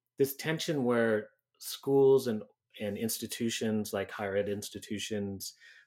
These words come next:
but all the way down to K twelve, often are about privileging sameness.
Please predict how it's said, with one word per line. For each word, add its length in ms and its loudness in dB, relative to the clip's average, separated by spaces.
but 400 0
all 100 4
the 60 6
way 100 6
down 160 4
to 60 -2
K 200 -4
twelve, 500 4
often 440 6
are 240 6
about 580 2
privileging 640 0
sameness. 800 -2